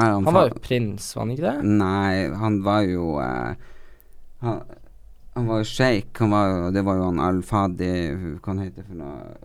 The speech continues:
Speaker 2: Ja, nei, uansett,
Speaker 1: Ja, jeg
Speaker 2: men
Speaker 1: husker
Speaker 2: jeg,
Speaker 1: ikke.
Speaker 2: det kan jo hende at det kanskje var sånn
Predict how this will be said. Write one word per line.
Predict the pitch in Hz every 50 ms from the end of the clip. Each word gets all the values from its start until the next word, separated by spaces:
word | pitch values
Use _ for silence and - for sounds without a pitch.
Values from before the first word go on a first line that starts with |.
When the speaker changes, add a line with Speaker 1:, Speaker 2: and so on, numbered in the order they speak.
| - - - - - - - - _ - - - - - - - - - - - - - - - - - - - -
Speaker 2:
Ja, | 127 117 101 - -
nei, | 123 131 143 151 151 160
uansett, | 160 147 - 101 139 135 135 - -
Speaker 1:
Ja, | -
jeg | 160
Speaker 2:
men | 160 165 165
Speaker 1:
husker | 127 147 160
Speaker 2:
jeg, | 151 -
Speaker 1:
ikke. | - 95 80
Speaker 2:
det | 151 113 -
kan | 165 165
jo | 180 165
hende | 147 143 139 123
at | - -
det | 139 131 127
kanskje | - 127 123 120 - 120 120
var | 117 113 113 107 110 - - - - - - - - - - - - - - - - - - - - - - - -
sånn | - 123